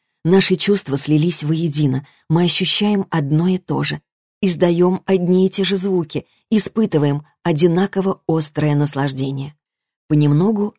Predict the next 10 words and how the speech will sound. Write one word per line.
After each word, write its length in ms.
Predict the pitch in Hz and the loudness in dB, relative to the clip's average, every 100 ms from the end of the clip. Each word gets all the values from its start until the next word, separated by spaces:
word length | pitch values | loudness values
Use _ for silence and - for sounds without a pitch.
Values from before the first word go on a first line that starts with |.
| _ | _
ритм 400 | 165 175 202 202 | 2 4 2 0
становится 640 | 196 151 151 156 156 - | 0 0 2 2 0 -2
медленнее, 600 | 147 143 131 139 139 143 - _ - | 0 0 0 -2 -2 -4 -10 _ -2
а 120 | 151 | 0
дрожь 320 | 151 175 - | 2 0 -2
проходит. 560 | 147 - - 131 131 _ _ _ 175 | -4 -4 -6 -8 -10 _ _ _ 0
Мы 320 | 175 185 - | 2 2 0
ослабляем 640 | 151 151 135 139 143 156 147 | -6 0 0 2 0 0 -2
хватку. 520 | 135 127 - - - _ _ | -2 -4 -4 -14 -20 _ _
Майлз 540 | 165 151 165 202 - | -2 2 2 0 -4